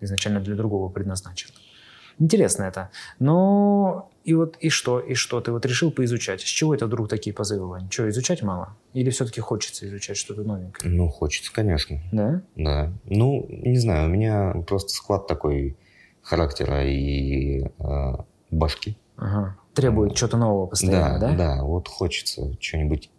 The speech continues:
Speaker 2: эдакого.
Speaker 1: Давай, запихните в меня это скорее, еще
Speaker 2: Мгм.
Speaker 1: знаний, еще что-то новенькое,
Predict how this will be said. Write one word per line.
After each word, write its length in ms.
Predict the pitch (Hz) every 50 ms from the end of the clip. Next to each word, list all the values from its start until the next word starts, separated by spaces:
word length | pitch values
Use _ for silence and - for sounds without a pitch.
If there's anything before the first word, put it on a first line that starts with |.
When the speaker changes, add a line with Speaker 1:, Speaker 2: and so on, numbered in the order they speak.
| _ _
Speaker 2:
эдакого. 500 | - 85 78 71 - - 65 67 69 76 92
Speaker 1:
Давай, 400 | 104 101 98 101 107 107 104 101
запихните 600 | 101 107 104 - - - - 117 107 95 - 101
в 40 |
меня 320 | 101 104 104 104 104 104 98
это 140 | 95 - -
скорее, 600 | - - - 113 113 110 110 113 113 110 104 101
еще 340 | 104 101 - - - - 120
Speaker 2:
Мгм. 60 | 110
Speaker 1:
знаний, 600 | 101 - 113 113 110 113 120 117 110 104 101 98 98
еще 240 | 98 - - - 101
что-то 260 | - - 104 104 107
новенькое, 540 | 117 123 120 104 98 98 95 - 95 90